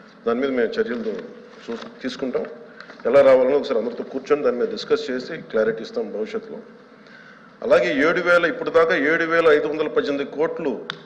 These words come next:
పంచాయతీరాజ్ ఇన్‌స్టిట్యూషన్స్‌కి గత మూడు సంవత్సరాలుగా రిలీజ్ చేశారు. రిలీజ్ చేసిన దాదాపు ఎనిమిది సార్లు రిలీజ్ చేశారు అధ్యక్ష. కాకపోతే అది ఐదు సార్లు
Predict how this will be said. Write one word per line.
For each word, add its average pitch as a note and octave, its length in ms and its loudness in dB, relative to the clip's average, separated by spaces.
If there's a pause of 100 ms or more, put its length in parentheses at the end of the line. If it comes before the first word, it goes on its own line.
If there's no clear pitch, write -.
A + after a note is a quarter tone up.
(160)
పంచాయతీరాజ్ D3 540 2
ఇన్‌స్టిట్యూషన్స్‌కి C3+ 960 -6
గత B2 80 -2
మూడు C3+ 240 -6
సంవత్సరాలుగా C#3+ 600 2 (400)
రిలీజ్ C#3+ 340 -4
చేశారు. A#2 300 -4 (1000)
రిలీజ్ G3 400 -2
చేసిన F#3 220 -2
దాదాపు D#3 380 4
ఎనిమిది D#3 280 -2
సార్లు D#3+ 580 0 (340)
రిలీజ్ C#3 280 -6
చేశారు B2+ 220 0
అధ్యక్ష. A#2 320 -4 (1700)
కాకపోతే F#3 300 4
అది E3 420 0
ఐదు E3 240 2
సార్లు F3 840 2